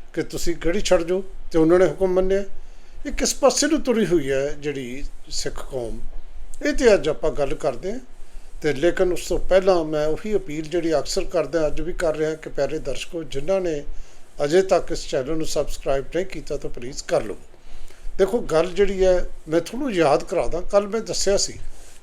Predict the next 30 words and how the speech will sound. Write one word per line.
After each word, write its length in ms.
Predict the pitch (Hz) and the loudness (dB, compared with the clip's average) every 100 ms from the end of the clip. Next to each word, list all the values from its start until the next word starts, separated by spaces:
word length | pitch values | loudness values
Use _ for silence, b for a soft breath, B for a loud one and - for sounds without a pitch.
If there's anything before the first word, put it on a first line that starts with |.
| - | -6
ਪਿਛਲੀ 300 | 160 - 220 | -2 0 0
ਵੀਡੀਓ 300 | 202 208 226 | 0 -2 -2
'ਚ 120 | 208 | -2
ਤੁਹਾਨੂੰ 300 | - 180 143 | 0 0 0
ਦੱਸਿਆ 340 | 170 - 156 151 | -4 -2 -2 -2
ਸੀ 180 | - 190 | -2 -4
ਕਿ 180 | 240 226 - | -6 -4 -2
ਸੁਖਬੀਰ 480 | - 185 - 135 160 | 0 -2 -4 -4 -2
ਸਿੰਘ 300 | - 185 175 | 0 -2 -2
ਬਾਦਲ 400 | 127 123 139 170 | -2 0 2 4
ਨੂੰ 500 | 160 139 135 185 226 - b b b b - | 2 2 -2 -4 -6 -8 b b b b 2
ਤਖਤ 260 | 180 - | 2 2
ਸ੍ਰੀ 440 | 151 - 143 143 120 | -4 -2 -4 -2 -2
ਹਰਿਮੰਦਰ 460 | 147 135 131 147 | -2 -4 -2 -2
ਜੀ 160 | 120 160 | -2 -2
ਪਟਨਾ 380 | 175 143 135 131 | -4 -4 -4 -6
ਸਾਹਿਬ 360 | - 127 120 | -6 -6 -6
ਵੱਲੋਂ 320 | 117 107 147 202 - - b b - | -6 -4 -4 -6 -10 -6 b b 2
ਧਾਰਮਿਕ 400 | 190 147 120 151 | 4 4 2 -2
ਸਜ਼ਾ 320 | - 113 135 | -4 -2 -2
ਸੁਣਾਈ 460 | 156 - 123 117 127 | -2 -2 -4 -4 -2
ਗਈ 160 | 156 170 | -2 -2
ਤੇ 140 | 170 | -6
ਉਹਨਾਂ 340 | 139 127 120 | -4 -2 0
ਨੂੰ 220 | 117 - - b b b b - | 2 2 0 b b b b 0
ਤਨਖਾਹੀਆ 540 | 165 139 151 170 185 | 0 2 2 4 2
ਕਰਾਰ 340 | - 139 135 147 | 0 0 0 0
ਦੇ 160 | 143 | -2
ਦਿੱਤਾ 500 | 131 135 - 170 143 | -2 -4 -4 -2 -2
ਗਿਆ। 380 | 120 139 139 | -2 0 0